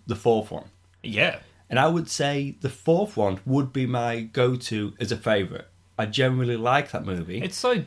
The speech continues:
Speaker 2: it's, it, I mean, that one's so different in tone, in, they, they knock up the violence to a
Speaker 1: More of a
Speaker 2: intense notch.
Speaker 1: bloodthirsty
Speaker 2: Yeah.
Speaker 1: action movie.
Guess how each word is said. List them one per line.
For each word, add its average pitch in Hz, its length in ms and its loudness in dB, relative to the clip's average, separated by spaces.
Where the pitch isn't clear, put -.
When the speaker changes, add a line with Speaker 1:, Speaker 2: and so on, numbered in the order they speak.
Speaker 2:
it's, - 260 -6
it, 139 220 -6
I 139 60 0
mean, 135 140 2
that 127 100 -4
one's 113 200 -6
so 160 360 4
different 131 460 0
in 95 180 -6
tone, 131 600 4
in, 98 560 -10
they, 92 160 -6
they 98 160 -6
knock 131 280 2
up 139 100 -4
the 120 60 -2
violence 104 460 0
to 90 180 -6
a 90 100 -4
Speaker 1:
More 165 260 8
of 143 100 2
a - 20 6
Speaker 2:
intense 123 360 0
notch. 90 140 -6
Speaker 1:
bloodthirsty 139 920 2
Speaker 2:
Yeah. 135 420 2
Speaker 1:
action 117 340 2
movie. 95 460 2